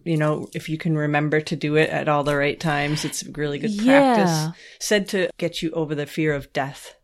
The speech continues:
Speaker 2: Oh,
Speaker 1: Because
Speaker 2: nice.
Speaker 1: of the undying sun, you know, the way that just continues on and on and on.
Speaker 2: Yes, yes. Interesting. Sunrise and sunset, but,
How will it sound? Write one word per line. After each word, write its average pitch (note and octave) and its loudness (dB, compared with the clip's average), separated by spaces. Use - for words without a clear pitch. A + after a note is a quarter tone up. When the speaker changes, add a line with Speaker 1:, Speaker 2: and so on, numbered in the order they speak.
Speaker 2:
Oh, D4 10
Speaker 1:
Because B3+ 6
Speaker 2:
nice. E3 6
Speaker 1:
of C#3 2
the D#3+ 4
undying D3 0
sun, D3 -4
you C#3+ -4
know, C#3+ -6
the C#3 -8
way C#3+ -4
that C#3+ -6
just - -8
continues D3 -6
on C3+ -6
and C#3 -12
on C3+ -10
and D#3+ -10
on. E3 -14
Speaker 2:
Yes, A3+ 4
yes. G3 0
Interesting. C#4 4
Sunrise E4 4
and A3 2
sunset, G3 2
but, - 2